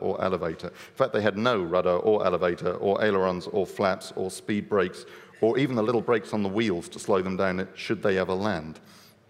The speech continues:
Um, the maintenance then had a really inter-, a really interesting and amusing conversation, which basically went something along the lines of,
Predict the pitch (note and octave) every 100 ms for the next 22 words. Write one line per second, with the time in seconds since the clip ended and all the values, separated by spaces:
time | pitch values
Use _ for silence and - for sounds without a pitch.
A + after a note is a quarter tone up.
0 | - - - - - _ - - - -
1 | - - G#2+ A2 G#2+ - - - - _
2 | _ B2+ B2+ D3 A#2+ G#2 G#2 - - A#2
3 | G2+ G#2 G2+ G2+ G2+ F#2+ F2+ - G#2+ G#2+
4 | - G#2 B2+ G#2+ G#2+ G#2 - F#2 F2+ A2+
5 | C3 G2 F2+ E2 - E2+ - F2+ - -
6 | - - G#2+ - A2+ G#2+ G#2 G2 F#2+ G2
7 | - - - G#2 F#2+ G2 F#2 F2+ F#2+ F2+
8 | F#2+ -